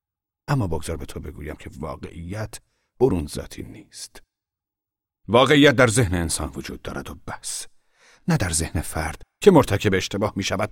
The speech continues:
و به هر صورت نابود می‌شود، بلکه تنها در ذهن حزب که جمعی و جاودانی است. آنچه در تلقی حزب حقیقت باشد،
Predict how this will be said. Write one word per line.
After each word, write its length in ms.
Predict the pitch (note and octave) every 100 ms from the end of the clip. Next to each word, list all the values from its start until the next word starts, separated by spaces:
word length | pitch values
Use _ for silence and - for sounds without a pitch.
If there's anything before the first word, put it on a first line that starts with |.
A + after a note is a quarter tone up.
| -
و 60 | F#3
به 100 | F#3
هر 160 | D#3
صورت 460 | C3 D3+ C3+ C#3+ - _ -
نابود 500 | A2+ G#2 E2+ D#2+ -
می‌شود، 480 | C#2 - - - -
بلکه 400 | - G#2 - G3 - - -
تنها 340 | A#2 G#2+ A2
در 120 | G2
ذهن 260 | F2+ A2 A2
حزب 420 | F#2 A3 B2+ - _ _ -
که 100 | -
جمعی 420 | A2 C#3+ D3+ F3+ E3
و 80 |
جاودانی 520 | C#3+ C#3+ A2 A#2 A2+ A#2
است. 280 | - - - _ _ _ _ _ _ _ _ -
آنچه 220 | C#3+ F3
در 100 | D#3
تلقی 480 | - A#2+ A2 G2+ G#2
حزب 340 | F2+ F#2+ E2+
حقیقت 600 | D#2+ G2 F#2+ F2+ F2+ -
باشد، 520 | A2+ G#2+ - E3+ C#3